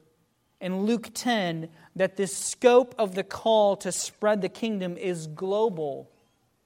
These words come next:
and it always will be. But in this passage, Jesus also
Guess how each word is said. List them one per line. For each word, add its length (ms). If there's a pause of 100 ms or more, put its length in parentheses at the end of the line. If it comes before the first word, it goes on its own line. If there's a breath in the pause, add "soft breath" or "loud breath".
(520)
and 120
it 100
always 300
will 200
be. 160 (3500)
But 120
in 80
this 120
passage, 800 (1300)
Jesus 400
also 640